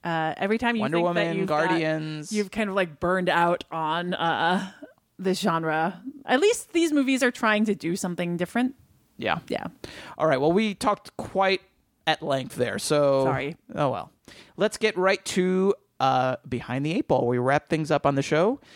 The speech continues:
Speaker 2: with some new movies on streaming, some listener recommendations you guys have sent to us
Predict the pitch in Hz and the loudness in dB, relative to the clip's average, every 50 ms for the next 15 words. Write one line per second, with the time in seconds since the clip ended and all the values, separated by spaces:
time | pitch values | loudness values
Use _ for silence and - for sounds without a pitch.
0 | - - - - 170 180 - - 185 170 165 160 160 156 - 151 139 151 165 170 | -20 -12 -4 -2 -2 0 0 0 2 2 2 2 0 -2 -2 0 2 2 4 4
1 | 175 170 160 170 160 160 156 151 156 - - 160 160 160 170 180 214 247 - - | 4 4 4 4 4 4 2 2 0 0 0 0 2 2 0 0 -2 -2 0 0
2 | 147 139 139 151 170 - - 175 160 156 156 151 - - 156 143 143 139 139 139 | 0 2 2 2 2 2 2 2 2 4 2 2 0 0 -2 -2 2 2 2 2
3 | 143 - 208 190 214 - 156 131 143 131 131 - - - - 131 127 - - 127 | 0 -2 -4 -6 -2 -2 0 2 2 0 0 0 -4 -2 0 0 0 0 0 2
4 | 135 151 208 - - | 2 2 0 -2 -8